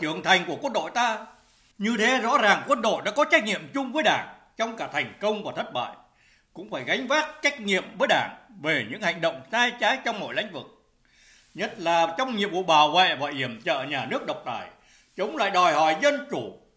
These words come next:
và các quyền tự do của nhân dân đã được quy định trong hiến pháp. Ngoài ra, quân đội còn ra sức cùng với Đảng kiên định chủ nghĩa cộng sản, một sản phẩm ngoại lai do Hồ nhập cảng vào Việt Nam từ năm một nghìn chín trăm ba mươi,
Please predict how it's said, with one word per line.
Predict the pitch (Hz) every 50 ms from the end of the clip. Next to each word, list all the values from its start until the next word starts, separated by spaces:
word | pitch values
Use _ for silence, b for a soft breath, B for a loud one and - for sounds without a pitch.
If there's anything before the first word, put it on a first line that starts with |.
| _
và | - 127 117 -
các | - 240 - -
quyền | - 160 151 131 117 -
tự | 175 160 - - - - -
do | 233 254 240
của | - - 120
nhân | 131 185 208 180
dân | 208 196 185 180 175 160 b b b b b b
đã | - 156 208
được | 220 151 139 117 - - - _ _
quy | 170 175 185
định | 156 135 135 - - _ -
trong | 170 170 170 165
hiến | 143 160 185 190 196
pháp. | 151 156 180 - - - - _ _ _ _ _ -
Ngoài | 196 196 185 175
ra, | 170 226 247 240
quân | 247 247 226
đội | 214 156 - -
còn | 170 143 117
ra | 165 220 240 233 -
sức | 320 311 320 - -
cùng | 247 233 202 185
với | 160 269 302
Đảng | 226 170 147 131 123 -
kiên | - 269 269 247
định | 214 208 - - -
chủ | 156 135
nghĩa | 98 98 123 180
cộng | - - 127 - - -
sản, | 135 110 104 104 - _ b b b b b b
một | 185 202 208 214 - -
sản | 175 143 139 131 135
phẩm | 156 127 120 143
ngoại | 185 202 196 185
lai | 226 254 269 262 269
do | 254 269 277
Hồ | 233 180 170 151 139
nhập | 147 151 143 - -
cảng | 139 120 127
vào | 123 147 127
Việt | 127 131 -
Nam | 185 190 190 180 180 170 165 - b b b b b b b
từ | - 175 147 110 101
năm | 135 202 214
một | 170 131
nghìn | 135 139 131 110 - - -
chín | 160 196 214 208
trăm | 180 160 160
ba | 160 160
mươi, | 160 156 156 151 147 139